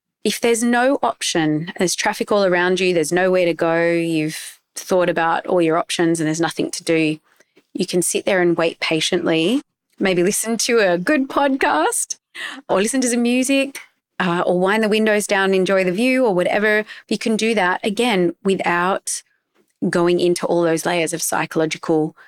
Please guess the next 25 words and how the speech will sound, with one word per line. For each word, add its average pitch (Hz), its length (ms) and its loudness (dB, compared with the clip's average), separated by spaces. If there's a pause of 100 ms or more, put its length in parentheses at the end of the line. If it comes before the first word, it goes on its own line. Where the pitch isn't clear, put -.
(260)
suffering, 180 500 -4 (160)
right? 185 240 0
And 202 160 2
you 196 120 0
can, 185 320 0 (200)
in 220 180 0
either 277 340 0
case, 170 400 -2
whether 175 200 2
you 170 220 2
do 196 220 -2
something 233 400 -2
or 175 40 2
you 160 140 0
don't 226 300 -2
do 185 120 0
something, 165 560 0 (260)
you'll 170 120 -2
have 175 160 -2
a 165 60 -4
calmer 180 720 0
and 156 220 -4
clearer 170 500 0
mind. 151 540 -2 (760)
So 220 460 0